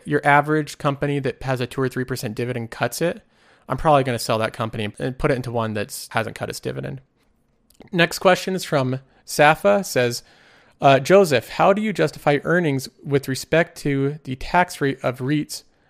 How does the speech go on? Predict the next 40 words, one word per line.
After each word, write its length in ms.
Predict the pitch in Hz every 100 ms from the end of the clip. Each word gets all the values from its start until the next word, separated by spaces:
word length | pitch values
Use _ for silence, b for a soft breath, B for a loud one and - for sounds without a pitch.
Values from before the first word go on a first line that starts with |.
| -
The 80 |
tax 400 | - - 170 -
rate 180 | - 165
for 140 | - 143
reits 260 | 135 131 -
are 100 | 127
much 360 | 131 151 -
higher 260 | - 135 135
than 120 | 127
of 160 | 123 -
other 240 | 131 139
dividends, 440 | 156 196 120 104
right?" 280 | 113 139 208 - _ b b b b b _ 190
Okay, 260 | 185 104
so 400 | - 180 170 170 - _ _ - -
reits 300 | 165 214 -
are 140 | 196
taxed 640 | 185 - 151 143 - - 143
differently 460 | 147 - 127 131
than 140 | 123 120
other 180 | 110
dividends. 480 | 104 107 - - - _ b b -
Most 280 | 165 220
dividends 340 | 220 202 185 175
for, 100 | 160
like, 180 | 139 -
a 20 |
company 400 | - 151 151 139
like 160 | 123 -
Walmart 640 | 127 139 123 95 - - -
or 40 | -
Target, 560 | 139 131 131 165 - b b b b _
they 240 | 147 170
become 400 | 185 185 - 160
what's 140 | 151 147
called 320 | - 135 131
qualified 560 | - 143 139 135 123 113
dividends, 480 | 113 113 131 147
which 180 | - -
means 380 | 135 131 127 -